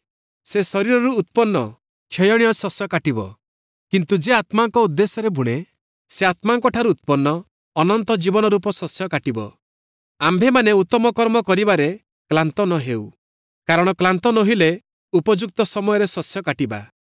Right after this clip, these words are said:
ଅତଏବ ଆମ୍ଭେମାନେ ସୁଯୋଗ ଅନୁସାରେ ସମସ୍ତଙ୍କର, ବିଶେଷତଃ ଏକ ପରିବାରଭୁକ୍ତ ବିଶ୍ୱାସୀ, ସମସ୍ତଙ୍କର ମଙ୍ଗଳ କରୁ। ଦେଖ, କିପରି ବଡ଼ ବଡ଼ ଅକ୍ଷରରେ ମୋହର ନିଜ ହସ୍ତରେ ମୁଁ ତୁମମାନଙ୍କ ନିକଟକୁ ଲେଖିଅଛି।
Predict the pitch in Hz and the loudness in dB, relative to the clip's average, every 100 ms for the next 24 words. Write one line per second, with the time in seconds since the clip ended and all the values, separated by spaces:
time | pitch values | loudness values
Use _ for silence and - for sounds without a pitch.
0 | _ _ _ _ 135 - 151 170 123 101 | _ _ _ _ -2 2 2 2 -2 -4
1 | _ _ _ - 151 165 220 226 214 190 | _ _ _ -6 -2 2 2 2 0 -2
2 | 175 220 233 214 208 214 220 208 170 190 | -2 2 2 2 0 0 -2 -2 -2 -2
3 | 196 220 196 208 110 110 _ _ _ _ | -2 -4 -2 -2 -2 -8 _ _ _ _
4 | 113 113 147 220 208 - 120 139 - _ | -4 0 0 -2 -6 -4 -4 -6 -14 _
5 | _ _ - 160 185 - 170 220 214 196 | _ _ -6 -2 0 2 2 4 2 2
6 | 202 - 180 139 - 151 - 117 156 _ | 0 0 0 -2 -2 -4 -4 -10 -14 _
7 | _ _ _ - 160 190 - 196 175 160 | _ _ _ -4 0 0 -2 -4 -2 0
8 | 143 131 151 127 110 98 _ _ _ - | 0 0 -2 -4 -6 -10 _ _ _ -10
9 | 101 131 - 156 95 - _ _ _ _ | -4 -4 -2 -4 -6 -12 _ _ _ _
10 | _ _ - 214 233 233 190 202 220 226 | _ _ -4 0 2 2 2 2 4 2
11 | 233 185 - 226 196 143 196 _ _ _ | 2 -2 -2 0 0 0 -4 _ _ _
12 | _ 131 160 185 226 226 220 226 185 - | _ -2 0 2 2 2 2 0 0 -2
13 | 233 226 214 180 190 208 220 220 208 202 | 0 0 0 0 0 0 0 0 0 0
14 | 196 180 208 185 - 160 123 - | -2 -2 -2 -4 -2 -4 -6 -10